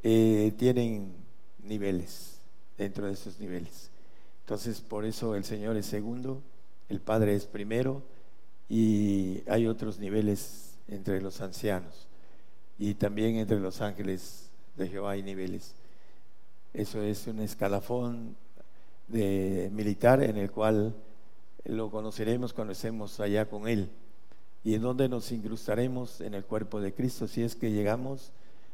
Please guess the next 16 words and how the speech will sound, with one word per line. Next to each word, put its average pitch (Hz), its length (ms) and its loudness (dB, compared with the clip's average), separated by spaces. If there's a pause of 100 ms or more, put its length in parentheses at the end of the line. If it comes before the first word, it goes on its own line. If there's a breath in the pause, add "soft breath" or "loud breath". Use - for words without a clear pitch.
(200 soft breath)
a - 60 0
la 101 100 4
bendición 101 520 -2
de 101 400 0
estar 107 280 0
dentro 101 280 0
de 101 60 0
ese 101 180 -2
cuerpo. 101 420 -2 (1040)
Es, - 400 -2
es 131 220 6
el 127 160 8
propósito 143 800 2 (960 soft breath)
por 113 140 2
el 117 160 4
cual 147 420 8